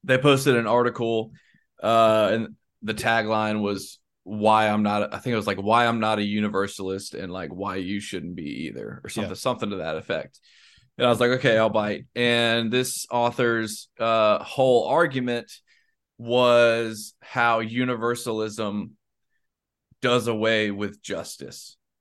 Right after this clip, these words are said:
Speaker 1: And that, that was kind of his linchpin. That's speaking broadly, but, but basically saying, like, so where is the justice, uh, divine or otherwise? It's like, if, if people can't hope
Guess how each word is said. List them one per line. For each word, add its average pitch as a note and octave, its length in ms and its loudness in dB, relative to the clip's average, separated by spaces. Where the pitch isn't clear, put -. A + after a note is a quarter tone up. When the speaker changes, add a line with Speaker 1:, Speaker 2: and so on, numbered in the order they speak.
Speaker 1:
And G#2 140 -8
that, G2 200 -4
that G#2+ 180 -2
was G#2 120 -8
kind G2 240 -4
of G2 80 -10
his G2+ 220 -12
linchpin. E2 520 -10
That's G#2+ 220 -4
speaking A#2 400 -2
broadly, G#2 500 0
but, G#2 400 0
but A#2 180 -2
basically A#2+ 360 2
saying, A2 380 0
like, G#2 400 -4
so A#2+ 1000 2
where A#2+ 540 4
is G#2+ 380 -2
the G#2+ 100 -8
justice, G2 1040 -6
uh, E2+ 300 -8
divine G#2 920 0
or G2 300 -2
otherwise? F#2 1040 -2
It's G#2+ 160 -6
like, G#2+ 180 2
if, A2 260 -2
if A#2 200 -4
people B2+ 300 2
can't A#2+ 400 -2
hope A#2 400 0